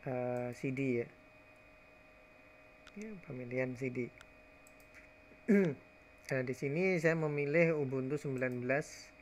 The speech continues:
server, kita klik Open. Oke. Nah, kalau sudah, pilih Choose, ya.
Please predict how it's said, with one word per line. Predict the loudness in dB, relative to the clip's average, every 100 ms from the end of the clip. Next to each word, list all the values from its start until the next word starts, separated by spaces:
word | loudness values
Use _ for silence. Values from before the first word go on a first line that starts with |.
| -20 -20
server, | -2 -2 0 -4 -4 -6
kita | -6 -6
klik | -4 -4 -4
Open. | -8 -6 -8 -10 -20 -20 -20 -20 -20 -20 -20 -20 -20 -20 -20 -20 -20 -20 -20 -20 -20 -20 -20 -20 -20 -10
Oke. | -6 -6 -8 -20 -20 -20 -20 -20 -20 -20 -20 -20 -20 -20 -20 -20 -20 -14
Nah, | -10
kalau | -8 -8 -6
sudah, | -2 2 4 2 -2 -14 -10 -4
pilih | 0 0 -2 -4
Choose, | -2 -2 -6 -8
ya. | -8